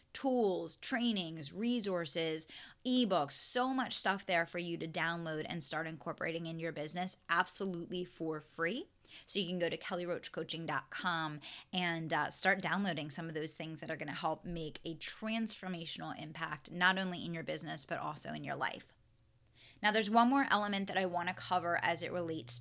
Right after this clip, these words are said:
to your book before I let you go today. And that is what I tell everyone about every element of your business. If you build it, does not mean that they will come.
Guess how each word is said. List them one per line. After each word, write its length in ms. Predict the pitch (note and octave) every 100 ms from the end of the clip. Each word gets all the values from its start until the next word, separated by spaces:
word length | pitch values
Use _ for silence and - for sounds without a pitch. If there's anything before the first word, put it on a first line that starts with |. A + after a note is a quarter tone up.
| -
to 260 | F#3+ E3+ D#3
your 160 | E3
book 380 | D#3 F3+ D#3+ - -
before 320 | D#3 - E3+
I 80 | F3
let 180 | E3 -
you 100 | F3
go 200 | D3+ D3
today. 420 | - D#2+ - - - - - -
And 380 | A#3 A3+ A3 F#3+
that 240 | G3 A#3+ -
is 340 | G3 F#3+ F3+
what 100 | F3+
I 100 | F3
tell 300 | E3+ F3 E3 -
everyone 760 | A#3 C4+ A3+ G3 F3 D3+ D#3 -
about 300 | F#3+ F3+ - - A#3
every 580 | G#3+ G3+ G3 G3+ G3 -
element 460 | E3+ E3+ E3 D#3+ -
of 100 | D#3+
your 120 | E3
business. 500 | D#3 D3+ C#3+ - - - _ - - - - -
If 220 | A3+ A#3
you 140 | B3+ B3
build 320 | G#3+ G3+ G#3
it, 240 | C#4+ A4+ - _ _ -
does 200 | G#3+ G3+
not 300 | F#3 F#3 F#3
mean 220 | F3 F3
that 160 | E3+ -
they 120 | D3+
will 160 | D#3
come. 300 | D#3 A#2+ D#2+